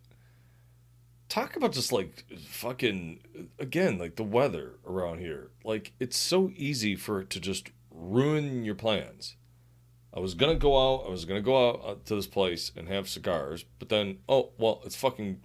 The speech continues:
like, Number one, okay, you know, my kid got sick. That's fine. It's like, "Well, maybe I'll just go myself." So I'll go to get dinner first and I'll go myself. No, then it starts fucking raining. You're like, "Well,"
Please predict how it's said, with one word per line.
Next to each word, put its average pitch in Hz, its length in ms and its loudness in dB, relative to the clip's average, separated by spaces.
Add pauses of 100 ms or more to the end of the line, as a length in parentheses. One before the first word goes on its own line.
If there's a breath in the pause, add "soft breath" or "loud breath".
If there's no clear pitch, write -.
like, 87 300 -6 (720 soft breath)
Number 135 160 6
one, 98 520 6
okay, 90 340 4
you 98 60 4
know, 107 280 6
my 101 80 0
kid 98 220 -6
got 87 180 2
sick. 78 320 -4
That's 90 240 -6
fine. 76 300 -6
It's - 120 -12
like, 85 140 -10
"Well, 98 320 2
maybe 107 160 0
I'll 90 100 4
just 80 220 -10
go 78 180 -6
myself." - 600 -10 (100)
So 90 300 0
I'll 107 180 -2
go 98 160 2
to 92 60 -2
get 85 180 -6
dinner 82 220 -4
first 76 320 -8
and 67 80 -10
I'll 69 40 -12
go 65 140 -10
myself. 64 460 -12 (120)
No, 214 300 4
then 139 140 0
it - 80 -14
starts 127 180 0
fucking 104 320 -2
raining. 92 380 0 (100)
You're 92 140 -4
like, 90 160 -2
"Well," 98 400 2